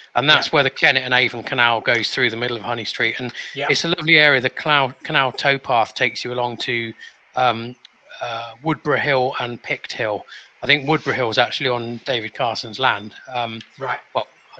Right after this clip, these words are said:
Speaker 1: he doesn't own the land. He, he, he manages the land. Um, and he was showing us around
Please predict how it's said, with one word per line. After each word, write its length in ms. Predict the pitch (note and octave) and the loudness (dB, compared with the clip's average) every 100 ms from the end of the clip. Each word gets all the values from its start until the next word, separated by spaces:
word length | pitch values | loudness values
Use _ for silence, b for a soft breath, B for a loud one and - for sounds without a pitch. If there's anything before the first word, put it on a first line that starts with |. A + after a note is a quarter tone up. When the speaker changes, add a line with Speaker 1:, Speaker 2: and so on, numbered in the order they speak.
| - - | -20 -18
Speaker 1:
he 120 | B2 | -6
doesn't 260 | C3 B2 | -4 -2
own 180 | A2 A2 | -2 -2
the 60 | A2 | -4
land. 240 | G#2+ G#2+ | -6 -6
He, 160 | A2+ G#2+ | -8 -8
he, 280 | - A#2+ A2 - | -12 -18 -20 -20
he 320 | B2 A#2 A#2+ _ | -20 -18 -20 _
manages 420 | B2 B2 A2 G#2 F#2+ | -2 -2 0 -4 -6
the 80 | |
land. 240 | G#2+ G#2 G#2+ B B B - | -8 -8 -12 B B B -2
Um, 440 | A#2+ A#2 A#2 A#2+ - | 0 0 -2 -6 -6
and 160 | A#2+ | -4
he 240 | G#2+ D3 C3 | 0 2 2
was 100 | B2+ | 0
showing 260 | - B2+ A#2+ | 2 4 2
us 140 | - | -2
around 580 | A#2+ B2+ A#2+ A#2 G#2+ | 2 2 2 -2 -6